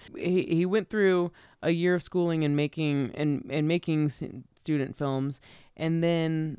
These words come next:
um, he had one, one script before Eraserhead, which was called Gardenbacks. And when it came around to his second year, for some reason, and I haven't, I wasn't able to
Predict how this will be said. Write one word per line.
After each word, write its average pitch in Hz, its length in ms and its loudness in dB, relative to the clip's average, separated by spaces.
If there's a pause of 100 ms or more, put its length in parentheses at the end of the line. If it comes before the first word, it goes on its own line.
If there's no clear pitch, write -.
(120)
um, 139 460 0
he 156 160 -2
had 175 260 0
one, 175 540 0
one 180 180 0
script - 300 -4
before 165 420 0
Eraserhead, 147 540 0
which 139 220 -6
was 135 200 -2
called 143 280 -6
Gardenbacks. 139 760 -2
And 135 520 -2 (760)
when 165 160 -2
it 160 60 -2
came 185 240 -2
around 170 240 2
to 160 80 -4
his 147 160 -6
second 214 420 -2
year, 143 460 0 (200)
for 175 200 -4
some 208 320 2
reason, 165 580 2
and 143 260 -2
I 98 140 0
haven't, 160 320 0
I 156 140 -2
wasn't 160 320 0
able 147 180 -2
to 135 140 -2